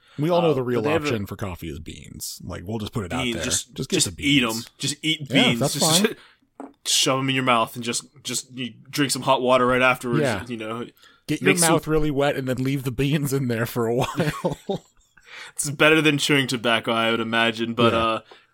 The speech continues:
Speaker 2: you couldn't do it with a better company. It's, it's delicious stuff. So, uh, th-, th-, we have a nice deal with them too. If you follow the link in our description, uh, and use offer code character reveal, all one word,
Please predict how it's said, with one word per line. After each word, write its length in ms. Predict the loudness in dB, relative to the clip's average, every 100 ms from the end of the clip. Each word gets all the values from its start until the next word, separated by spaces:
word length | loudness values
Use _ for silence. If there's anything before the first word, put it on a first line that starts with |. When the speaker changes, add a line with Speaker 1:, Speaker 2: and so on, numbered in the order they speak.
| _ _
Speaker 2:
you 140 | -18 -4
couldn't 240 | -2 -2
do 140 | -2 0
it 20 |
with 140 | -2
a 40 | -4
better 240 | -4 -4
company. 440 | -6 -10 -10 -10 -8
It's, 160 | -10
it's 200 | -10 -10
delicious 440 | -6 -4 -4 -4 -4
stuff. 320 | -6 -6 -4
So, 380 | -4 -2 -6 -10 -20 -20 -20 -12
uh, 420 | -8 -6 -6 -10 -14
th-, 180 | -16 -14
th-, 120 | -10
we 80 | -4
have 100 | -4
a 40 | -2
nice 180 | -4 -4
deal 180 | -4
with 100 | -4
them 140 | -6 -10
too. 320 | -6 -6 -8 -12
If 100 | -12
you 100 | -8
follow 260 | -4 -4
the 100 | -4
link 200 | -8 -8
in 100 | -8
our 60 | -8
description, 640 | -10 -10 -10 -8 -10 -10 -16 -14
uh, 260 | -12 -12 -14
and 140 | -12
use 160 | -8 -6
offer 240 | -6 -8
code 260 | -10 -12 -6
character 400 | -4 -4 -4 -8
reveal, 300 | -6 -4 -4
all 320 | -2 -2 -4
one 200 | -8 -8
word, 360 | -6 -6 -8